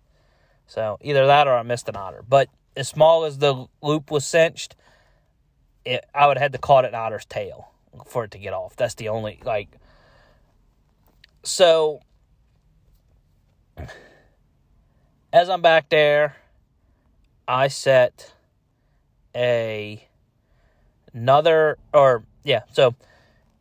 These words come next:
the real good otter sign that I found on the adjacent property, I set a cable restraint there. Go back.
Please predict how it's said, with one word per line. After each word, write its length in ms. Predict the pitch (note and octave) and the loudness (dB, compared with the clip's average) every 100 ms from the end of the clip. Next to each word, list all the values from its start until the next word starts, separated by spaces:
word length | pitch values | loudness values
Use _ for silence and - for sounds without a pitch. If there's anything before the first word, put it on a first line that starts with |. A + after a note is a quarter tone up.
| - | -2
the 200 | C3+ A2+ | 0 0
real 220 | C#3 G3 G#3+ | 4 4 6
good 220 | F#3+ F#3+ | 2 0
otter 280 | C#3 D#3 C3+ | 0 -4 -4
sign 360 | - C3 A#2+ | -6 -6 -6
that 140 | A#2 A2+ | -10 -14
I 80 | |
found 420 | G#2 B2 A2 G#2 G2 | -14 -14 -14 -16 -14
on 120 | A2+ | -14
the 100 | A2 | -14
adjacent 480 | G2+ C3 D3+ C#3+ - | -8 -4 -4 -4 -6
property, 560 | A2 G2 - F#2 - _ _ _ _ | -10 -10 -14 -20 -20 _ _ _ _
I 220 | A#2+ A#2+ B2+ | -12 -8 -8
set 440 | - B2 A#2 - - | -4 -4 -4 -8 -14
a 120 | A2+ | -14
cable 320 | B2 A#2 A2 | -10 -10 -10
restraint 460 | G#2 - G#2+ G2 - | -12 -12 -14 -14 -14
there. 300 | F2+ - - _ _ _ _ _ _ _ _ _ _ _ _ _ _ _ _ _ _ _ _ - _ _ _ _ _ - - - | -16 -16 -20 _ _ _ _ _ _ _ _ _ _ _ _ _ _ _ _ _ _ _ _ -20 _ _ _ _ _ -20 -18 -4
Go 160 | E3+ F#3 | 0 4
back. 400 | F#3 F#3 - | 4 2 -2